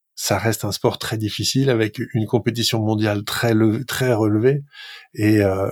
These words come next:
le ballon de rugby, euh, ne rebondit pas toujours dans le sens, euh, qu'on espère, on le sait, donc, euh,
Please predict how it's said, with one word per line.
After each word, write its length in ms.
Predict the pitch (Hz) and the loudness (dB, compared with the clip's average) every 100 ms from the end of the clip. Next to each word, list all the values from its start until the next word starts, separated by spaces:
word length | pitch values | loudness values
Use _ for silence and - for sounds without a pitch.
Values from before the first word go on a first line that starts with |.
| - - | -6 -2
le 140 | 113 | 2
ballon 240 | 107 104 | 2 2
de 80 | 104 | 0
rugby, 460 | 101 98 101 117 107 | -2 -4 -6 -4 -4
euh, 100 | 95 98 _ _ _ _ - | -4 -8 _ _ _ _ -4
ne 40 | |
rebondit 380 | 98 104 107 101 | 0 0 0 -2
pas 160 | - 110 | -4 -4
toujours 580 | - 135 113 123 113 _ | -2 -2 0 0 -2 _
dans 160 | 110 104 | -4 -2
le 100 | 101 | -2
sens, 480 | - 117 - - _ - 110 | -2 -2 -4 -10 _ -14 -12
euh, 180 | 113 104 | -10 -6
qu'on 140 | 113 | -4
espère, 360 | 101 - 147 104 _ _ | -4 0 0 0 _ _
on 80 | 120 | -6
le 100 | 107 | -4
sait, 240 | - 127 | -2 -4
donc, 320 | 120 120 107 | 0 -2 0
euh, 100 | 113 | -6